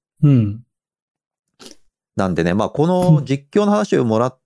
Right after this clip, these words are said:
Speaker 2: 最初にもらってからもうこれで三シーズン目に多分入ると思うので。
Speaker 1: なるほど。はい。
Speaker 2: はい。まあ、拙いながらもね、あの、引き続き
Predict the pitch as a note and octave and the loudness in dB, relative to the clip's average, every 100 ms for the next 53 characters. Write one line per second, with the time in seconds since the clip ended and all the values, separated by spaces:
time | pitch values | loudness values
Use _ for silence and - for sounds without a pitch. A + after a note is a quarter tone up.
0 | _ - F3+ F#3+ F3+ F3+ F3 - D3+ A#2 | _ -6 -4 -2 -2 -2 -2 -4 -2 -2
1 | C3 - D3 D3 - E3 E3 F3 E3 E3+ | -2 -4 -2 -2 -2 -4 -2 -4 -2 -2
2 | E3 G2 G#2+ F2+ A#2+ G2+ F2 G2 F#2+ D#2 | -2 -2 -4 -2 -4 -2 0 0 0 0
3 | E2 E2+ D#2 - _ _ _ _ _ _ | 0 0 -2 -8 _ _ _ _ _ _
4 | - C3 A#2 A2+ A2 A2 - D3 G2 - | 2 2 2 0 -2 -6 -4 -4 -4 -6
5 | - D3+ - - - C#3 C3+ C3 C3 B2 | -6 -6 -8 -12 -4 -2 0 0 0 0
6 | D#2+ E2 F2 - E2+ E2+ D#2 D2+ - - | -2 -2 -4 -4 -4 -2 0 -2 -4 -10
7 | - F#2 F#2+ - E3 E3 | -6 -2 -2 -2 -2 -2